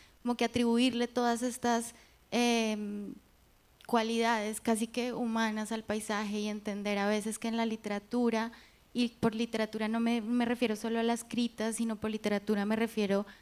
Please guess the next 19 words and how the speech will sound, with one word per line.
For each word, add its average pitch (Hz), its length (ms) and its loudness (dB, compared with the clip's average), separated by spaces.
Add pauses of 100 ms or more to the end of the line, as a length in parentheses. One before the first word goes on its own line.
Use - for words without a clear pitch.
(140)
al 226 120 2
momento 220 340 2
en 214 80 -6
que 233 100 -4
estás 208 300 0
en 208 140 -2
un, 220 260 -4 (300)
en 226 140 -2
un 220 100 2
lugar 226 240 2
desconocido 220 800 0
y 208 80 0
empiezas 220 480 0
a 214 60 0
interpretar 208 680 -4
la 196 100 -2
naturaleza 208 800 -4 (400)
como 226 300 -2
si 208 460 -4